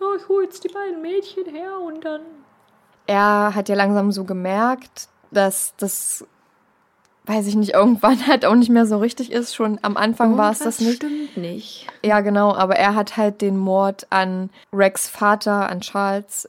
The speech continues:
Speaker 2: nachvollziehen können, weil sie
Speaker 1: Mhm.
Speaker 2: ihm ja die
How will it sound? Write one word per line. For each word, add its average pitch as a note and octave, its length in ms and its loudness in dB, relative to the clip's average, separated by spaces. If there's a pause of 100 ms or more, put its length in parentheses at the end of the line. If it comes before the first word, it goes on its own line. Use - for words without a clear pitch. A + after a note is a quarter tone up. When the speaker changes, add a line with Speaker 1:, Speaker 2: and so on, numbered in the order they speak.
Speaker 2:
nachvollziehen G3 760 -2
können, E3+ 380 -8
weil F3+ 260 2
sie G#3 440 -2
Speaker 1:
Mhm. F3+ 100 -12
Speaker 2:
ihm G3 260 -2
ja F#3 380 -2 (220)
die G3 600 -4